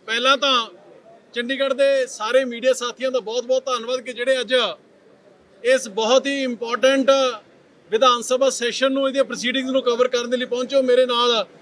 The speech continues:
ਮੇਰੇ ਸਾਰੇ ਸਾਥੀ, ਮੇਰੇ ਕੁਲੀਗਜ਼, ਮੰਤਰੀ ਔਰ ਐਮ ਐਲ ਏ ਸਾਹਿਬਾਨ ਮੌਜੂਦ ਨੇ। ਸਾਥੀਓ, ਅੱਜ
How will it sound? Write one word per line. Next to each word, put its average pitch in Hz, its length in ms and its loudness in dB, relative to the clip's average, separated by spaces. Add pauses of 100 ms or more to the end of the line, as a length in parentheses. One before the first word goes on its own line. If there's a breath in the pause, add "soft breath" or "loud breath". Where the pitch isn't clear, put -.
(180)
ਮੇਰੇ 254 200 2
ਸਾਰੇ 240 300 2
ਸਾਥੀ, 240 600 -6 (480)
ਮੇਰੇ 240 220 4
ਕੁਲੀਗਜ਼, 247 500 -8
ਮੰਤਰੀ 233 380 -6
ਔਰ 254 120 4
ਐਮ 226 180 -6
ਐਲ 240 120 -2
ਏ 233 40 2
ਸਾਹਿਬਾਨ 233 400 -2
ਮੌਜੂਦ 226 360 -4
ਨੇ। 269 260 0 (680)
ਸਾਥੀਓ, 240 360 0 (240)
ਅੱਜ 247 140 -4